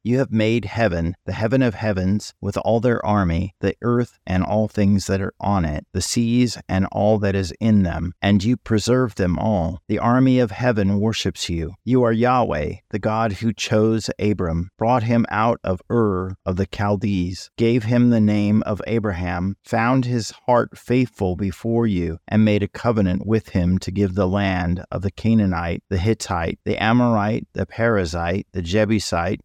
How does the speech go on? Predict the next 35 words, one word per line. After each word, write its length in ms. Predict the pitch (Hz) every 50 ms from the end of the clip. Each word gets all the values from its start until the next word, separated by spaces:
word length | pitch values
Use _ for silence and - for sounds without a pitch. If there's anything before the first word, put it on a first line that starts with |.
| _
and 160 | - 90 87 87
the 80 | 82
Girgashite, 680 | - 101 107 98 107 95 - - 90 85 82 80 - - _
and 180 | - 117 117 98
give 140 | 117 117 123
it 120 | 131 -
to 160 | - - 120
his 240 | 110 101 107 104 - - -
offspring, 800 | 107 113 113 110 - - - - 92 87 85 85 85 87 90 - _
and 140 | - - 98
have 260 | 101 110 117 117 -
performed 600 | - - 110 - - - 127 139 143 143 135 120
your 160 | 113 113 110 107
words, 580 | 107 113 120 117 101 90 87 85 - - - -
for 120 | _ - 107
you 220 | 92 90 107 107
are 160 | 101 92 90
righteous. 640 | 90 98 101 107 107 - - - 82 76 - - - _
You 160 | - - 117 101
saw 340 | - - 131 123 127 135
the 140 | 131 139 131
affliction 640 | 120 101 - - 117 120 - - - - 123 120 123
of 240 | 113 - 110 113 107
our 140 | 113 110 104
fathers 640 | - - 110 110 113 110 101 104 101 104 104 98 -
in 280 | - - 104 104 104 -
Egypt, 500 | 101 110 110 95 - 104 95 - - - - _ -
and 180 | 95 92 90
heard 340 | 80 92 104 107 113 107 92
their 160 | 107 107 104
cry 460 | - - - - 113 110 104 98 95
by 160 | 90 90 90 101
the 100 | 87 85
Red 300 | 87 92 95 95 90 -
Sea, 460 | - - - 95 92 92 87 92